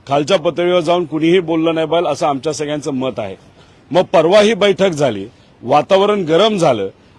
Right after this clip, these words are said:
आणि काल जे काय आपण अधिवेशनामध्ये बघितलं, ते फक्त देवेंद्र फडणवीसांना खुश करण्यासाठी त्यांच्या काही भाजपच्या नेत्यांनी आणि आमदारांनी तिथं वक्तव्य केलेलं आहे. पण वक्तव्य ते झालं,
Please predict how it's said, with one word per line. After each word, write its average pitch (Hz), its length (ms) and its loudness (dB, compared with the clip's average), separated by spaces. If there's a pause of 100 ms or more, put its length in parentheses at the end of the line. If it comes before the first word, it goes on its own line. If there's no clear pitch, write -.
(120)
आणि 165 140 0
काल 190 380 4
जे 185 220 2
काय 208 200 4
आपण 196 380 2
अधिवेशनामध्ये 165 760 -2
बघितलं, 143 500 -4 (440)
ते 202 80 6
फक्त 196 340 0
देवेंद्र 190 540 0
फडणवीसांना 175 720 -2
खुश - 240 -2
करण्यासाठी 165 680 -4 (540)
त्यांच्या 185 460 2
काही 202 340 2
भाजपच्या 160 600 -2
नेत्यांनी 165 460 -2
आणि 190 120 -2
आमदारांनी 160 480 0
तिथं 156 220 -4
वक्तव्य 151 480 -4
केलेलं 139 460 -4
आहे. 120 240 -4 (640)
पण 196 120 0
वक्तव्य 196 420 0
ते 208 180 0
झालं, 185 400 2